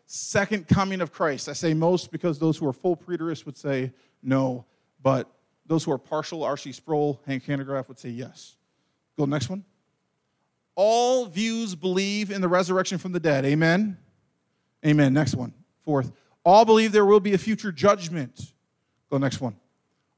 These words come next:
All believe in an eternal state in which believers will be with God and unbelievers will be separated from him.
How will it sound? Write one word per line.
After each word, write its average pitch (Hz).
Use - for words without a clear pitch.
All 208
believe 196
in 180
an 170
eternal 196
state 180
in 156
which 151
believers 160
will 139
be 147
with 165
God 127
and 151
unbelievers 151
will 151
be 151
separated 127
from 120
him. 117